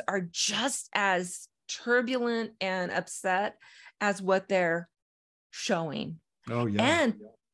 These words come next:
Speaker 1: if they learn real young that, "Ooh, if I throw a fit and mom gets embarrassed or dad gets embarrassed, I'll get what I want." If I embarrass my parent in front of other people in public,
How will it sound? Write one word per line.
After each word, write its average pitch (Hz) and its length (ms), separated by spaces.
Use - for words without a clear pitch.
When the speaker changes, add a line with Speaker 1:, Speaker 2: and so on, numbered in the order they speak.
Speaker 1:
if 269 160
they 285 160
learn 254 500
real 254 260
young 196 500
that, 208 300
"Ooh, 233 380
if 180 160
I 285 140
throw 285 180
a 196 60
fit 214 300
and 220 100
mom 214 240
gets 233 220
embarrassed 190 520
or 180 40
dad 175 300
gets 226 220
embarrassed, 180 440
I'll 180 100
get 170 200
what 170 140
I 156 120
want." 202 300
If 196 140
I 190 80
embarrass 240 600
my 175 140
parent 156 540
in 190 140
front 214 440
of 170 200
other 160 220
people - 500
in 165 140
public, 196 760